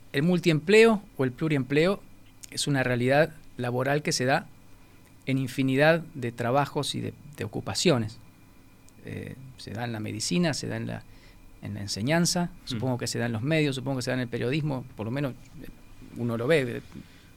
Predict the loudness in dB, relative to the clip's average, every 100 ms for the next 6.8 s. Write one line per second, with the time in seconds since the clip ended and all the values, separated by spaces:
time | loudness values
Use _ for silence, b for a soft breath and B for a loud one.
0 | -20 -20 -20 -20 -18 -16 -14 -16 -18 -16
1 | -12 -4 -4 -4 -8 B B -8 -8 -4
2 | 0 2 0 0 2 2 2 -2 -4 -4
3 | -6 -6 -8 -6 -6 -8 -8 B B B
4 | B B -4 0 2 4 2 2 0 2
5 | 2 2 0 0 0 -4 -6 -4 -2 -2
6 | 0 0 0 0 0 -2 -2 -6